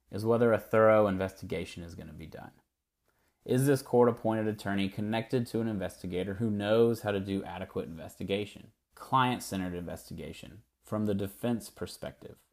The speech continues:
not an old police officer? There's an imbalance in the system here. In Marcus's case,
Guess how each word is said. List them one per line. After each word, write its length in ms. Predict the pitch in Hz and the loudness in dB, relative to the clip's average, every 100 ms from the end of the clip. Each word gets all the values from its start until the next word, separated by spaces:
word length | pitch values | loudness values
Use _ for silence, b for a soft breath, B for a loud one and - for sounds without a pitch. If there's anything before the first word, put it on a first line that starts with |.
| _ _ _ _ _ - | _ _ _ _ _ -4
not 340 | 98 110 113 | 0 4 4
an 120 | 110 | 2
old 320 | 92 101 98 - | 0 0 0 -2
police 340 | 107 113 - | -2 -2 -4
officer? 420 | 76 - - - _ _ _ _ _ _ _ _ _ - | -10 -12 -20 -20 _ _ _ _ _ _ _ _ _ -2
There's 120 | 110 | 2
an 100 | 127 | 4
imbalance 500 | 165 143 127 135 127 | 6 10 10 8 4
in 60 | 120 | -2
the 80 | |
system 420 | 107 - - 107 95 | 0 -2 -4 -4 -6
here. 300 | - - - _ _ _ - | -10 -16 -20 _ _ _ -8
In 320 | 104 107 107 | -2 0 2
Marcus's 520 | 107 143 147 131 107 | 8 8 8 0 -2
case, 340 | - 104 98 | -2 2 2